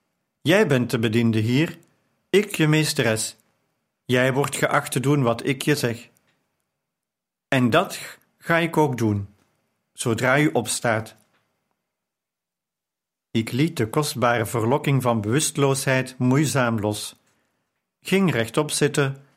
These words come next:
en probeerde mijn slaperige ogen scherp te stellen. Waarom? Er is hier toch niets te doen?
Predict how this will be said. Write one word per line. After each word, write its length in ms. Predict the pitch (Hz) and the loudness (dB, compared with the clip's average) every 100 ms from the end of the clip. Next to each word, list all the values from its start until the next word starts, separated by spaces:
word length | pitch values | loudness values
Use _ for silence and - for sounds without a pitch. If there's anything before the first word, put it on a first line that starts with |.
| _ _ | _ _
en 160 | 135 127 | -4 -2
probeerde 460 | 151 135 165 160 | 0 2 2 2
mijn 180 | 127 120 | 0 0
slaperige 640 | 117 139 147 151 135 110 | 0 2 2 2 0 0
ogen 320 | 117 123 127 135 | 0 2 0 -2
scherp 300 | - 120 107 | -2 -2 -4
te 160 | - | -6
stellen. 460 | - 120 110 110 107 _ _ _ _ _ _ _ _ _ _ | -4 -2 0 -2 -6 _ _ _ _ _ _ _ _ _ _
Waarom? 600 | 123 131 139 180 120 - _ _ _ _ _ _ _ _ _ _ | 0 0 2 0 -2 -4 _ _ _ _ _ _ _ _ _ _
Er 140 | - 151 | -2 0
is 120 | 160 | 2
hier 160 | 165 135 | 0 0
toch 220 | 156 - | -2 0
niets 240 | 143 - | -2 0
te 120 | - | 0
doen? 460 | 127 190 170 104 | 2 2 2 -2